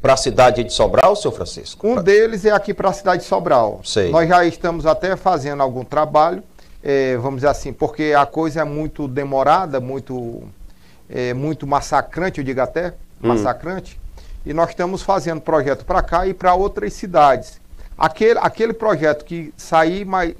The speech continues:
Speaker 2: que sair primeiro, a parte de licenciamento, porque hoje tudo é licenciamento,
Speaker 1: Hum.
Speaker 2: é licenciamento municipal, é licenciamento, é, estadual e até federal também. Vamos dizer assim, o que sair primeiro, nós vamos, é, partir pra execução.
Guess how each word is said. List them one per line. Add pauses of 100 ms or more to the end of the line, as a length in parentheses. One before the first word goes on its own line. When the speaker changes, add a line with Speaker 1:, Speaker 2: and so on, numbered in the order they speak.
(100)
Speaker 2:
que
sair
primeiro, (400)
a
parte
de
licenciamento, (280)
porque
hoje
tudo
é
licenciamento,
Speaker 1:
Hum. (100)
Speaker 2:
é
licenciamento
municipal,
é
licenciamento, (400)
é,
estadual (400)
e
até
federal
também. (540)
Vamos
dizer
assim,
o
que
sair
primeiro,
nós
vamos,
é,
partir
pra
execução.